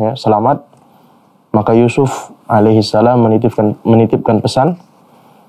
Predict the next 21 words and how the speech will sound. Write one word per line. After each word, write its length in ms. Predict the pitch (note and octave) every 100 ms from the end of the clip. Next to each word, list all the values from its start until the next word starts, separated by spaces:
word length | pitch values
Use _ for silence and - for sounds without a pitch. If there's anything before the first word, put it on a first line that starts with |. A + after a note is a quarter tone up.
| _ _ _ _ _ _ _ _ _ _ _
kepada 320 | A#2 B2+ B2+
orang 240 | B2+ C3
yang 160 | B2+ D3 C#3+ - - - -
selamat 400 | - G#2 G2+ F2+ A2
tersebut. 400 | G2+ G2 A2+ -
Wa 160 | A#2
qala 320 | - D3 C#3+ C3+
lilladzi 400 | B2+ B2+ C#3 B2
dhanna 540 | A#2+ C3+ C#3+ C3 A#2
annahu 400 | C3 A#2+ A#2 A2+
najim 320 | B2 D3 B2+
minhuma 480 | A#2 G#2+ A2+ A2+ A2 -
udhkurni 720 | C3 A2+ C3+ B2 A#2 D3+ D3+ - _ _ -
'inda 320 | B2+ A#2+ G#2+
rabbik 400 | G#2 B2+ C3 C3+ - _ _ _ _ _ -
fa 320 | A2 G#2 G2+
ansahu 320 | G2 A#2+ A2+
syaitanu 560 | G#2+ G#2+ G2 C3 C3+ A#2
dzikra 320 | A#2 - G#2
rabbih 640 | A#2 A#2+ A#2 A2 A2+ A2 G#2+
falabitha 400 | A2 G#2 G#2 G#2+